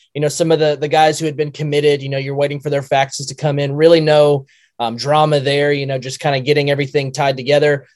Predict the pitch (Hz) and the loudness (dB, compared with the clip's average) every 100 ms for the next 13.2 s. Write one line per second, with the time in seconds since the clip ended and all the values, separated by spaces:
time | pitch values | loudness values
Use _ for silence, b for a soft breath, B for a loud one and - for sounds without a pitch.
0 | - 123 127 135 143 139 - 135 151 - | -8 -6 -2 0 0 -2 -8 -6 -6 -4
1 | 156 143 123 - 151 147 135 120 117 117 | 0 0 -2 2 4 4 2 -2 -2 -8
2 | 120 131 147 156 151 - 170 165 170 170 | -14 -6 0 0 0 4 6 6 2 0
3 | - 160 165 165 135 151 165 147 _ _ | 0 2 0 0 -2 2 2 0 _ _
4 | _ 127 123 135 143 - 175 170 - 160 | _ -8 -8 -6 -6 0 4 4 6 4
5 | 160 156 160 151 135 135 151 147 147 151 | 4 4 4 2 0 -2 -2 0 -4 -4
6 | 170 156 131 131 139 131 - 147 147 139 | -6 -6 -6 0 -2 -2 -2 2 2 4
7 | 143 156 165 143 - 131 135 - 139 - | 0 0 -2 -6 -2 0 0 0 -2 -2
8 | 147 156 - 139 131 147 131 - 143 143 | -4 -4 -6 -8 -6 -6 -6 -4 0 0
9 | 127 131 120 131 143 143 139 123 - 135 | 0 -2 -4 -2 -2 -2 -4 -2 -4 -2
10 | 131 135 143 - 151 160 135 135 131 131 | -2 0 -2 -4 -4 -4 -2 -4 -2 -2
11 | 139 135 - 147 139 - 139 143 135 - | 0 -2 -4 -8 -8 -6 -6 -6 -6 -8
12 | 110 110 131 131 135 139 - 131 135 160 | -6 -6 -6 -4 -4 -6 -4 -4 0 2
13 | 165 165 | 2 0